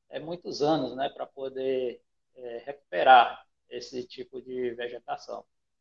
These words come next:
E aí é onde que ele preocupava com isso e queria que essas árvores,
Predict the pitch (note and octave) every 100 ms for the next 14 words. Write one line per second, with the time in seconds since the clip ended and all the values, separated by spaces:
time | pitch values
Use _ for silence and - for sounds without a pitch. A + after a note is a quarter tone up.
0 | _ _ _ _ - F3+ G3+ G#3+ A3+ A3+
1 | A3 A3+ A3+ G#3 G#3 - A3 - - F3
2 | F#3 F3 - D#3+ F3+ G#3+ - - - _
3 | _ C4+ - - A3+ G3 F#3 G#3 G#3 G3+
4 | G#3 G#3 - _ _ _ _ _ D3 D#3+
5 | E3+ D3 B2+ C#3 E3 A#2+ A#2+ - -